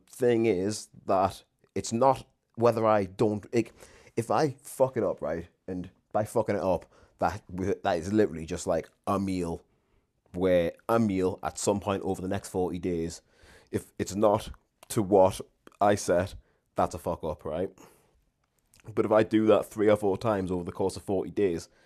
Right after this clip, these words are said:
I'm gonna be in fucking much better shape. So I'm not even asked if I slip up. Like, so I'll just tell you if I slip up. But the thing is, it's now, it's like, rather than aiming for perfection, I'm just aiming for better. And this is it, like, so a combination of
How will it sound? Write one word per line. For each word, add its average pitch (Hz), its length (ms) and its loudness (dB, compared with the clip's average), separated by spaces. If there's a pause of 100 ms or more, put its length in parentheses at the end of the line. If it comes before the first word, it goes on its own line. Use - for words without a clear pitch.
(160)
I'm 98 120 -6
gonna 87 180 -4
be 87 100 -2
in 80 80 -4
fucking 90 300 -6
much 82 200 -8
better 78 180 -6
shape. 82 260 -10 (300)
So 98 120 -2
I'm 107 80 0
not 110 160 0
even 95 160 -4
asked 101 240 4
if 71 40 -12
I 67 40 -8
slip 80 260 -8
up. - 300 -8 (220)
Like, 76 180 -8
so 104 100 4
I'll 107 120 10
just - 140 -4
tell 104 160 2
you 101 60 2
if 85 100 -2
I - 40 -14
slip 90 200 -8
up. 80 240 -2 (400)
But 95 280 4
the 85 60 -10
thing 95 280 -4
is, 82 560 -4
it's 87 240 -8
now, 90 400 0
it's - 160 -10
like, 85 260 -4 (380)
rather 104 360 0
than 104 240 -4
aiming 107 220 -2
for - 100 -14
perfection, - 600 -8
I'm 85 120 -10
just - 180 -12
aiming 90 180 -6
for 87 80 -12
better. 82 300 -8 (600)
And 87 300 -8 (380)
this 90 140 -8
is 85 100 -8
it, 90 220 -2
like, 78 360 -10 (140)
so 85 520 -6
a - 60 -12
combination 95 640 -6
of 76 300 -12